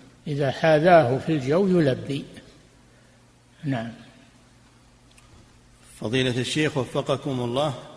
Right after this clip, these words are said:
Speaker 1: والملاحون يعلنون ذلك، الملاحون يعلنون ذلك، محاذاة الميقات، بل ي-، يعلنون قبل محاذاته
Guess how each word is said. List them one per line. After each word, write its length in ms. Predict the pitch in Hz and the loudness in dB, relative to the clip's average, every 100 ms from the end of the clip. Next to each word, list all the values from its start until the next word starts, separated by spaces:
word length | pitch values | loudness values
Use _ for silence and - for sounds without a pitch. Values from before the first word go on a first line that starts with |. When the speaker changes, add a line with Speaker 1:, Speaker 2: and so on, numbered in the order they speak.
| - | -6
Speaker 1:
والملاحون 1500 | 160 151 151 147 156 - 175 160 160 165 156 - 202 226 202 - - | -2 0 0 -2 -6 -10 -6 -2 0 0 -2 0 2 4 0 -8 -6
يعلنون 580 | 180 147 156 190 208 139 | -2 0 2 4 4 2
ذلك، 520 | 127 117 113 113 - - - - - - - - - - - | -2 -2 -4 -6 -12 -20 -20 -20 -20 -20 -20 -20 -20 -20 -16
الملاحون 800 | 135 127 131 131 127 - 160 196 | -4 0 2 4 2 2 0 2
يعلنون 640 | 175 123 123 127 151 160 | 0 -2 -4 -2 0 0
ذلك، 720 | 131 123 135 131 127 123 123 - - - - - - - _ _ _ - | 0 0 0 0 0 -2 -6 -16 -20 -20 -20 -20 -20 -20 _ _ _ -16
محاذاة 540 | - 151 143 143 151 - | -8 -4 -2 0 0 0
الميقات، 520 | 139 135 127 143 123 - | 0 0 -2 -4 -6 -6
بل 360 | 156 156 214 214 | -4 -4 -4 -6
ي-، 220 | 151 170 | -6 -4
يعلنون 560 | 160 123 147 156 202 202 | -4 -2 -2 0 0 0
قبل 680 | 165 185 170 165 175 190 | 2 2 2 2 2 0
محاذاته 1000 | 202 143 156 143 143 170 175 208 190 220 | -4 -4 -2 0 0 0 0 0 0 0